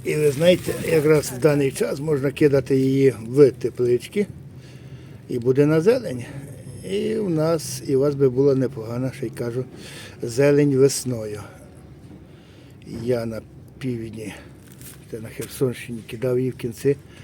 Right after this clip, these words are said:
грудня в тепличку, накрив двома агроволокнами, раз залив і мав в кінці лютого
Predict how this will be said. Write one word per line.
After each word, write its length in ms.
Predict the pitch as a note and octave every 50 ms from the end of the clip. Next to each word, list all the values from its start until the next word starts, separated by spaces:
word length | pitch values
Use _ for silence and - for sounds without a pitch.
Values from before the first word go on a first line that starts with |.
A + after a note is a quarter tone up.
| - - -
грудня 420 | B2 B2+ C#3 C3+ B2 A#2 A2+ A2+ - - - - - - - - - - - - - - - - - - - - - - - - - C#3
в 140 | C3+ C#3
тепличку, 580 | B2+ - C3+ - - E3+ G#3 G#3+ - - - F3
накрив 420 | D3+ C#3+ C3+ - D3 D3 C#3 C3 A#2 B2 - B2+
двома 280 | C3+ C3+ C3+ C#3 C3+
агроволокнами, 840 | C3 B2+ B2+ C3 C3 C3 C3 C3 B2 - D#3+ F3 G3 G3 G3 F#3 F3 - - - -
раз 220 | D3+ D3+ C#3+ C3+ - - - - - - - - - - - - - - - - -
залив 500 | C3 B2 B2 C3+ B2+ C3+ E3 G3 A#3 G#3+ - - - - - - - - - - - - - - - - - - - - - - -
і 280 | D3+ E3 G3 A3+ B3
мав 260 | A3+ F3+ D#3 E3 F3+
в 40 | F#3+
кінці 420 | - - F3+ D#3+ C#3 - - E3+ D#3
лютого 460 | C#3+ C#3+ C#3 - D#3 C#3+ D3+ E3+